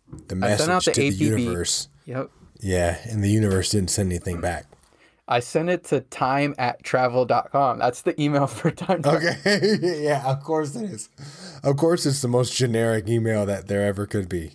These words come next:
Speaker 1: Got it.
Speaker 2: Yeah. Yeah. So they didn't, they didn't send me the million dollars, so it just didn't happen. Or it's not going to happen in our lifetime.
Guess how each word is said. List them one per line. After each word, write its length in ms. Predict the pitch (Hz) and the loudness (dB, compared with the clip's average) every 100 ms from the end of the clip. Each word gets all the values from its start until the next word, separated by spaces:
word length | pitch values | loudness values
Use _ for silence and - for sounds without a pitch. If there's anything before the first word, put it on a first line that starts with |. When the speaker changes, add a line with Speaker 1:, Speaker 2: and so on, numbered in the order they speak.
| - | -6
Speaker 1:
Got 220 | 107 143 | -2 0
it. 80 | 151 | 0
Speaker 2:
Yeah. 340 | 151 180 117 - _ - - - | 2 2 0 -4 _ -20 -20 -4
Yeah. 380 | 131 131 110 - | 2 2 0 -4
So 240 | - - 127 | -12 -2 0
they 180 | 127 135 | 2 0
didn't, 320 | 147 147 135 | 0 0 -2
they 140 | 131 | 0
didn't 280 | 143 156 143 | 2 2 0
send 300 | 143 143 143 | -2 0 0
me 100 | 135 | 0
the 100 | 127 | 2
million 320 | 123 127 123 117 | 2 2 2 2
dollars, 360 | 131 151 123 | 2 2 -2
so 200 | - 107 | -4 -2
it 220 | 101 104 | -2 -4
just 260 | - 117 - _ - - | -6 -8 -10 _ -20 -10
didn't 220 | 139 110 107 | -6 -6 -4
happen. 500 | 113 127 - 110 143 _ _ _ _ | 0 -2 -2 -10 -12 _ _ _ _
Or 140 | 127 117 | 2 2
it's 120 | - | 2
not 240 | 123 120 | 0 2
going 160 | 131 123 | 2 2
to 60 | 110 | 2
happen 240 | 117 113 | 2 0
in 60 | 110 | -2
our 140 | 107 | -2
lifetime. 580 | 110 120 - 113 110 | -2 -4 -6 -6 -6